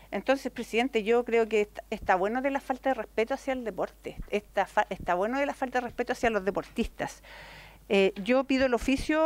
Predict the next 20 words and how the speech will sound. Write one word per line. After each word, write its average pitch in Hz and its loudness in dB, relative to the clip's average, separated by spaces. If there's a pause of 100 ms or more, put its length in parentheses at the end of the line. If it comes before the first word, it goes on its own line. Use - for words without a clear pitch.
a, 233 6
al, 214 0
al 190 2
Ministerio 196 0
de 247 2
Vivienda 262 4
para 254 2
que 220 -2
efectivamente 311 0
nos 269 0
digan, 339 0 (160)
o - -6
sea, 269 2 (460)
que - -6
se 240 -2
pronuncie 269 2
si - -4
efectivamente 285 2
ese 320 -4
lugar 277 2